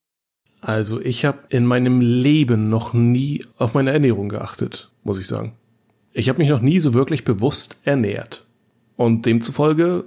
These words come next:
glaube ich, ich ernähre mich tendenziell eher ungesund.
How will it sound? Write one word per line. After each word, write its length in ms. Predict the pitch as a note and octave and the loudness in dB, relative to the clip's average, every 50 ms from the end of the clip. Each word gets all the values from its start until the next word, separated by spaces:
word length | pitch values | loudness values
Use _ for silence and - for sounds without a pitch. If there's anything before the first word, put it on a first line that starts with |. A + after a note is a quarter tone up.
| - _ _ - | -12 _ _ -8
glaube 340 | - G#2+ G2+ G#2+ B2 D3+ E3+ | -4 -2 -2 0 0 0 0
ich, 320 | F3+ F3 - - - - | 0 -2 -6 -12 -10 -6
ich 140 | D3 B2 - | -6 -2 0
ernähre 200 | F#3 C#3 A2+ A2 | 0 0 2 0
mich 120 | C3 C3 | 0 -2
tendenziell 640 | - - G#2 G#2+ A2+ B2+ C#3 - - C#3 D3+ D3+ D3+ - | -2 -2 0 0 0 0 -2 0 0 0 2 0 0 0
eher 300 | - A#2 A2+ B2 C3 - | 0 2 2 2 2 0
ungesund. 680 | - G#2+ G#2+ G#2+ G#2+ G2+ - A2+ A2 A2+ A2+ A2+ - - | -2 -4 -4 -4 -4 -6 -6 -8 -10 -10 -10 -14 -16 -20